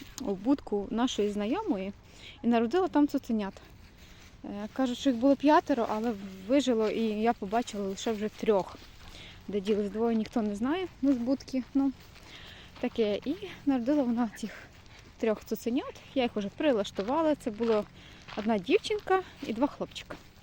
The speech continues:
Одна сім'я одразу двох забрала, вони обоє були риженькі, ну і теж такі мінічки. То братика з сестричкою забрали. Ну і я, звісно,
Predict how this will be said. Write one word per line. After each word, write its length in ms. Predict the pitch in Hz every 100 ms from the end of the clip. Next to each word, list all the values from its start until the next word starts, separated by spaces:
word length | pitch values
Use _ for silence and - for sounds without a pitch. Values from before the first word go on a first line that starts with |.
| - - - -
Одна 220 | 214 247 285
сім'я 300 | 247 240 220
одразу 400 | 220 208 240 202
двох 240 | 175 180
забрала, 380 | - 170 - 175
вони 260 | 190 214 214
обоє 300 | 196 208 196
були 260 | 196 190
риженькі, 480 | 190 214 339 - 381 - -
ну 80 | 403
і 60 |
теж 160 | 311 285
такі 240 | 220 -
мінічки. 540 | 214 285 311 - - 330 - - - - - - -
То 60 | 233
братика 380 | 262 254 -
з 60 | 214
сестричкою 500 | 226 - 196 - 208
забрали. 400 | 220 294 427 311 - - - - - - -
Ну 60 | 453
і 60 | 330
я, 140 | 294
звісно, 420 | 247 330 - 262